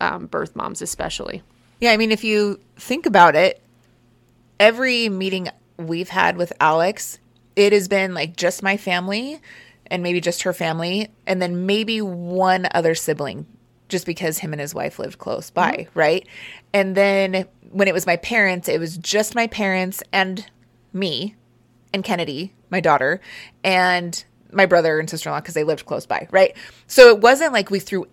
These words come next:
Speaker 2: everybody on Alex at once, because I will tell you, this last summer, when it was Alex and her mom, stepdad, sister, boyfriend, and then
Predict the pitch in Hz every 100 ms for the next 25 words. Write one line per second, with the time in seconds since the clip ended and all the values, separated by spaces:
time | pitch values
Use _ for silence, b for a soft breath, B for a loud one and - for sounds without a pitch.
0 | - 170 170 180 175 165 160 165 160 160
1 | 139 151 170 - 214 226 208 - 226 262
2 | 269 381 269 190 196 233 240 226 226 285
3 | 381 359 226 233 226 214 208 190 - _
4 | 175 185 226 - 196 185 - 190 196 190
5 | 196 233 - - - 196 202 196 190 190
6 | 190 _ - 190 - 202 202 202 - 190
7 | 185 208 202 226 B B B B B B
8 | _ _ 196 196 196